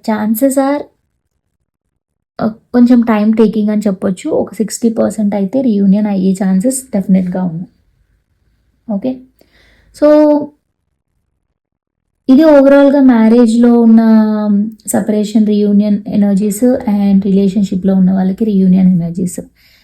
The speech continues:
So, రెండిట్లో రీయూనియన్ అయ్యే ఛాన్సెస్ అయితే ఉన్నాయి. So, మీ, మీ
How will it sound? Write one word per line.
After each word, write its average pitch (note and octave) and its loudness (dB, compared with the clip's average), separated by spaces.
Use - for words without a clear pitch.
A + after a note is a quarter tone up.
So, - -2
రెండిట్లో A#3+ 4
రీయూనియన్ B3+ 4
అయ్యే A#3+ 2
ఛాన్సెస్ A#3 0
అయితే B3+ 0
ఉన్నాయి. A3 4
So, C#4+ -2
మీ, C#4 6
మీ B3 6